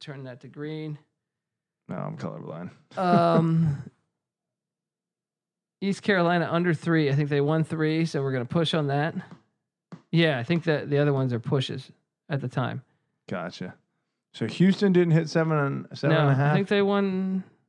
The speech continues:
Speaker 1: eight. They won eight and four,
Speaker 2: Boom.
Speaker 1: right? Right? Can we check on that? Can you pull it up?
Speaker 2: Oh, they did. Yeah.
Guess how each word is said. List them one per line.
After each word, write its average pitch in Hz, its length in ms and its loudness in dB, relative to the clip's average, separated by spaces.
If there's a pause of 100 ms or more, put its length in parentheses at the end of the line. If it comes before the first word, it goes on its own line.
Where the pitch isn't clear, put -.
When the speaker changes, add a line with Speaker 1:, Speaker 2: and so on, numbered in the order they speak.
(480)
Speaker 1:
eight. 202 300 -6
They 151 100 -4
won 170 100 0
eight 196 120 -2
and 202 100 -4
four, 135 100 4
Speaker 2:
Boom. 180 260 4
Speaker 1:
right? 220 240 0 (340)
Right? 277 260 0
Can - 120 -8
we 208 60 0
check 247 200 -2
on 320 80 -2
that? 359 260 -2
Can 202 100 -4
you 185 60 0
pull 226 180 2
it 226 60 2
up? 151 120 4
Speaker 2:
Oh, 151 60 2
they 147 140 0
did. 135 260 0
Yeah. 90 260 -2